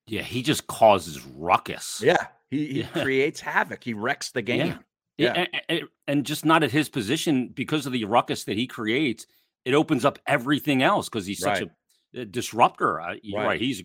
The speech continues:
Speaker 1: he might
Speaker 2: Yeah,
Speaker 1: be
Speaker 2: that
Speaker 1: the best player.
Speaker 2: That's a great word for it. I mean, if you have a defensive lineman that's a disruptor, that's a good thing.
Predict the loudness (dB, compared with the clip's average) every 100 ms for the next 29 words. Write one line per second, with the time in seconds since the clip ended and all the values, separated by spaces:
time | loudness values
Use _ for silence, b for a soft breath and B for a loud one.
0 | -4 0 2 4 4 2 0 -4 -4 -4
1 | -4 -6 -14 _ -4 -4 -2 -4 -2 -4
2 | -2 -2 -4 -6 -8 -8 -6 -6 -6 -4
3 | -4 -2 -4 -8 -6 -6 -6 -10 -6 -6
4 | -6 -6 -8 -8 -10 -10 -12 -6 -6 -6
5 | -8 -8 -8 -10 -6 0 0 0 -6 -6